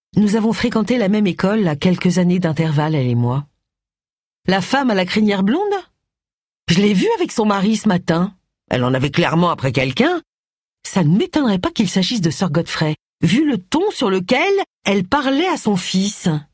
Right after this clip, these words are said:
Elle a dit qu'elle avait des envies de meurtre. Vous avez conscience que vous allez devoir raconter tout ça à Wilkes ? Les épaules d'Alice s'affaissèrent un peu. Ne lui cachez pas ce que vous savez, Agatha. Vous devez coopérer.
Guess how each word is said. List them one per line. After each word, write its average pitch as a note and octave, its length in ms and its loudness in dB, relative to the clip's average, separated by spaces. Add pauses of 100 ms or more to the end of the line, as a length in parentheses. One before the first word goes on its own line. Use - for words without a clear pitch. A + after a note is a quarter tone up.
(580)
Elle E3 140 0
a E3 80 4
dit D3 120 -4
qu'elle F#3+ 160 2
avait D3 160 0
des D#3+ 200 2
envies F#3 200 2
de D3 60 2
meurtre. C3+ 460 0 (1500)
Vous G#3+ 160 4
avez C#4+ 160 0
conscience C4 480 -2
que - 120 -2
vous A3+ 200 2
allez G3 180 2
devoir F3+ 300 2
raconter F3+ 400 2
tout F#3 120 0
ça F#3 280 0
à C4 40 -2
Wilkes ? A3 560 -4 (920)
Les B2 180 2
épaules E3+ 280 2
d'Alice C3+ 340 0
s'affaissèrent B2+ 540 -2
un A2+ 80 0
peu. - 200 -6 (800)
Ne A3 140 4
lui A3 140 0
cachez A3+ 300 -2
pas A3 160 -2
ce - 80 -14
que F#3 100 0
vous D#3+ 120 2
savez, F#3 400 -2
Agatha. C#3+ 440 -2 (260)
Vous G3+ 180 2
devez B3+ 460 0
coopérer. D#3 640 0